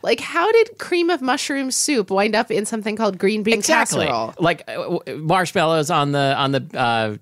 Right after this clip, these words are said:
Speaker 2: sweet
Speaker 1: Sweet
Speaker 2: potatoes,
Speaker 1: potato,
Speaker 2: right?
Speaker 1: yeah, yeah,
Speaker 2: Right. It's
Speaker 1: yeah.
Speaker 2: just like, like, we're being, we're being bad in the kitchen. That, that's our national food identity.
Speaker 1: It's so
Speaker 2: We're
Speaker 1: good
Speaker 2: being,
Speaker 1: to be
Speaker 2: it's so
Speaker 1: bad.
Speaker 2: good to be bad in the kitchen.
Speaker 1: Mm.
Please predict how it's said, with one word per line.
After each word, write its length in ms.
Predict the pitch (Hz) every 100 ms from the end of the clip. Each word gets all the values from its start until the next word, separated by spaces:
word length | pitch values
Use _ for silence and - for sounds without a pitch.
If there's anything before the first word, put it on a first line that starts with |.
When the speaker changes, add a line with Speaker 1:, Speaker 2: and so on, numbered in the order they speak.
| -
Speaker 2:
sweet 280 | - 156 -
Speaker 1:
Sweet 180 | 339
Speaker 2:
potatoes, 140 | 330 -
Speaker 1:
potato, 280 | 262 208 170
Speaker 2:
right? 200 | 160 180
Speaker 1:
yeah, 480 | 185 285 403 302
yeah, 80 | 185
Speaker 2:
Right. 140 | 175 254
It's 80 |
Speaker 1:
yeah. 40 | 247
Speaker 2:
just 140 | 180
like, 200 | 175 147 - -
like, 180 | 139
we're 160 | 147 180
being, 380 | 156 190 180 156
we're 120 | 156
being 240 | 151 175
bad 440 | 127 127 131 127 110
in 80 | 95
the 80 |
kitchen. 440 | 92 131 113 95 87
That, 200 | 104 123
that's 240 | 143 147 151
our 160 | 147
national 580 | 120 110 113 - 113 98
food 280 | 90 127 107
identity. 500 | 85 80 80 82 - -
Speaker 1:
It's 100 | -
so 160 | 403 - -
Speaker 2:
We're 80 | 143 185
Speaker 1:
good 180 | 214
Speaker 2:
being, 160 | 175 202
Speaker 1:
to 80 | 147
be 140 | 156 143
Speaker 2:
it's 200 | 151 143
so 80 | 190
Speaker 1:
bad. 100 | 156
Speaker 2:
good 140 | 175 185
to 60 |
be 120 | 135
bad 400 | 101 - 113 131 107
in 80 |
the 80 | 92
kitchen. 1120 | - 139 139 - 65 156 208 269 180 156 156
Speaker 1:
Mm. 20 | 147